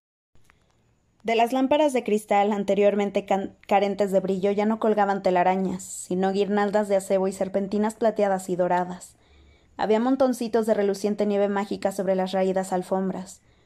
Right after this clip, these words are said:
un gran árbol de Navidad que había conseguido Mundungus y que estaba decorado con hadas de verdad.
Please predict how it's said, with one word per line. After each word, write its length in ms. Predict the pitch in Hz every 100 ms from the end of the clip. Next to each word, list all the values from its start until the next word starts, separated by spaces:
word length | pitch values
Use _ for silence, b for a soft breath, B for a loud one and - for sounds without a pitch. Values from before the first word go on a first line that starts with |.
| _ _
un 140 | 190
gran 180 | 190 202
árbol 300 | 202 202 208
de 80 | 202
Navidad 500 | 196 185 185 190 190
que 120 | -
había 200 | 202 202
conseguido 460 | 226 233 220 208 214
Mundungus 680 | 202 196 196 214 185 180 185
y 60 |
que 100 | 190
estaba 280 | 196 208 220
decorado 420 | 226 220 208 208
con 160 | 208 196
hadas 240 | 190 190
de 80 | 190
verdad. 480 | 175 175 185 185